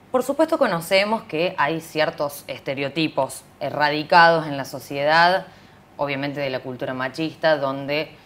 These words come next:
los hombres son los fuertes, las mujeres las débiles, o tal vez el fútbol es para los hombres, la cocina para las mujeres. ¿Se ha logrado con el tiempo ir erradicando estas, estas, estos pensamientos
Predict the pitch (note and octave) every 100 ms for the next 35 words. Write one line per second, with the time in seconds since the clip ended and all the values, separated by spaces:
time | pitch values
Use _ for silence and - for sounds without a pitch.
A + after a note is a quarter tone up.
0 | - - - E3+ D#3+ E3+ D#3+ D3 D#3 C#3+
1 | - F3+ E3+ D#3+ D#3+ D#3+ - C#3+ C3+ C3
2 | C#3 C3 A#2+ F3 F3+ E3+ D#3+ D#3 D#3 -
3 | - - F3+ F3+ F3+ F#3+ G#3+ G#3+ - E3
4 | D3+ F#3+ E3 D3 C#3 D3 D3 F3 B3+ C4
5 | A#3 A3 A3 - D#3 D3 C#3+ E3+ D#3+ D#3+
6 | C#3 C3+ C3 C3 - F#3 F#3+ F3+ F3+ F3+
7 | - - - - _ - - G3+ A#3 D#4
8 | A3+ G3 B3 B3 F3 D#3+ D#3 F3 G#3 A3
9 | A3+ G3 D#3 F3 E3+ D3 D3 C#3 D#3+ E3
10 | G#3 A3+ G3 - - C3+ - D#3+ C3+ B2
11 | - - C#3 D#3+ - - D#3 E3+ D#3+ C#3+
12 | C3 D#3+ G#3+ A3+ B3+ -